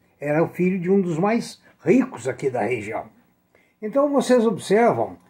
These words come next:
que o pessoal que tinha uma certa tecnologia, que veio do sul, principalmente o pessoal que tinha uma carga genética, um atavismo muito forte,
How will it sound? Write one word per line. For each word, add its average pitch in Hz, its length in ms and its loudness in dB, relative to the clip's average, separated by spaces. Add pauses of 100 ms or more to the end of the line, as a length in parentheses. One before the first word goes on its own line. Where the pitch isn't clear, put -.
(240)
que 214 500 2 (480)
o 220 140 -4
pessoal 208 580 2
que 208 280 -4
tinha 254 360 2
uma 170 140 -2
certa 143 420 -4
tecnologia, 143 1120 -6 (360)
que 139 120 -6
veio 185 220 8
do 143 160 -2
sul, 170 500 4 (460)
principalmente 208 600 2
o 220 60 2
pessoal 185 640 2
que 131 140 -12
tinha 196 260 -2
uma 175 200 0
carga 170 360 -4
genética, 147 1120 -4 (520)
um 143 160 -6
atavismo 139 840 0
muito 175 240 0
forte, 156 720 -2